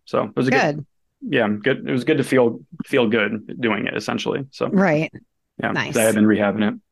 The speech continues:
Speaker 1: Yeah. So today's topic kind of get, got brought up from a comment that I received on a video yesterday, right?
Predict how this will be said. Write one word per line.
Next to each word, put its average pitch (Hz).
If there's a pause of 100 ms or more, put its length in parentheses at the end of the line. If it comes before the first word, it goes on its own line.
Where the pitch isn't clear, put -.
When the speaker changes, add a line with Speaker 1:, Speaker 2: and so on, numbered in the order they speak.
(240)
Speaker 1:
Yeah. 277
So 165 (100)
today's 156
topic 147 (100)
kind 139
of 120
get, 131
got 131 (140)
brought 135
up 127 (600)
from 131
a 110
comment 143
that 120
I 113
received 113
on 113
a 113
video 165
yesterday, 104
right? 135